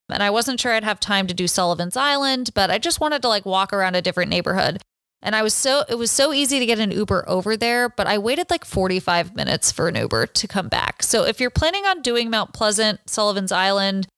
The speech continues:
I would recommend either renting a car or hiring a driver. Those are sort of,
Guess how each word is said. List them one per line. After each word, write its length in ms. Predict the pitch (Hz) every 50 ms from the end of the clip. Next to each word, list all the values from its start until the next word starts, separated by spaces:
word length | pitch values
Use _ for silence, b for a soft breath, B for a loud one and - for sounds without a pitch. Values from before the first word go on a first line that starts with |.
| _ _ _ _ -
I 100 | - 277
would 120 | 320 311
recommend 680 | 311 294 - 302 269 240 226 214 214 214 208 208 - -
either 340 | - 202 196 202 190 185
renting 320 | 165 180 202 214 220 214 214
a 60 | 208
car 580 | - - - 196 196 196 196 190 190 180 - 180
or 60 | 180
hiring 400 | - 185 190 202 202 202 196 202
a 40 | 190
driver. 460 | 180 185 170 175 175 170 180 180 180
Those 240 | 175 196 202 202 226
are 80 | 233
sort 220 | - - 247 240 233
of, 180 | 233 202 -